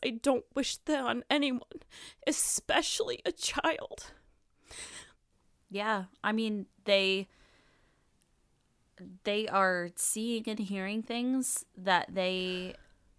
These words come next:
Speaker 2: are not ready for, that they are
Speaker 1: Right.
Speaker 2: not supposed to see and hear.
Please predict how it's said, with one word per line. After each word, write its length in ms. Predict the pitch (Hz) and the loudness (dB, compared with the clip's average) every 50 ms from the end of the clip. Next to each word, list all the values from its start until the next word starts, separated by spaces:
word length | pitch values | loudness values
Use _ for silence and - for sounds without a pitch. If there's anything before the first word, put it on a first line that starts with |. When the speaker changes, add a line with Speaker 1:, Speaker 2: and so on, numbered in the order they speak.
| _ _ _ | _ _ _
Speaker 2:
are 380 | - 185 190 190 190 190 196 196 | 0 2 4 4 4 4 2 0
not 360 | 196 196 196 190 185 - - _ _ - | 0 0 2 2 0 0 -2 _ _ -14
ready 340 | - 190 196 196 202 208 240 | -10 -4 -2 -2 0 0 -2
for, 480 | 233 - - 147 143 - - - 170 - _ _ _ _ _ _ - | -4 -6 -8 -10 -8 -8 -8 -10 -12 -12 _ _ _ _ _ _ -4
that 200 | 196 202 190 - | -2 -2 0 0
they 160 | 190 190 185 | 0 0 2
are 80 | 185 | 4
Speaker 1:
Right. 100 | - 190 | 4 4
Speaker 2:
not 320 | 180 185 185 185 180 - 180 | 4 4 2 2 0 0 -2
supposed 640 | - - 208 190 - - - 190 196 190 - - | -2 -2 -2 -4 -6 -8 -8 -6 -4 -4 -4 -4
to 80 | - 190 | -4 -4
see 280 | - - - 180 175 | -4 -4 -4 -4 -4
and 120 | 170 165 170 | -4 -4 -6
hear. 520 | 165 - 175 170 156 139 - - 277 - | -6 -4 -4 -4 -4 -6 -8 -10 -12 -14